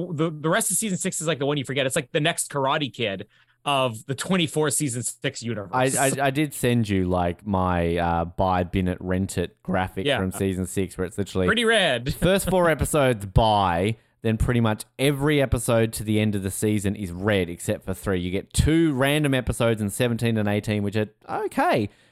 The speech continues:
Speaker 2: So they go into the buy category, then it's just bin, bin, bin, bin, and then you get to the finale, and you're like, "Oh, fuck, the finale's actually decent."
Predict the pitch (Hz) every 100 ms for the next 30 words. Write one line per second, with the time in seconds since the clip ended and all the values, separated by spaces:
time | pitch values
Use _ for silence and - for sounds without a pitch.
0 | _ - - 131 117 131 127 107 104 101
1 | 110 117 - 98 98 107 101 98 107 147
2 | 143 135 131 127 135 131 131 139 139 120
3 | 117 131 151 113 110 165 - 151 - -
4 | 104 143 95 92 98 90 101 151 -